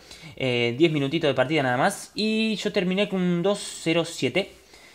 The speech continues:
Bueno, nada mal, nada mal. Pasa que hay otros compañeros que lo hicieron muchísimo mejor. El caso de Bruno, ese Bruno hizo cuatro cero siete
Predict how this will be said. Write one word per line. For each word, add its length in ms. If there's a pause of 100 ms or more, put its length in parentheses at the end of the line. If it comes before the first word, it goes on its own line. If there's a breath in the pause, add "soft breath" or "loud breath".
(200 loud breath)
Bueno, 200
nada 160
mal, 260
nada 140
mal. 300
Pasa 200
que 720
hay 200
otros 180
compañeros 540
que 80
lo 80
hicieron 360
muchísimo 400
mejor. 280
El 100
caso 240
de 120
Bruno, 260
ese 160
Bruno 340
hizo 800
cuatro 240
cero 220
siete 500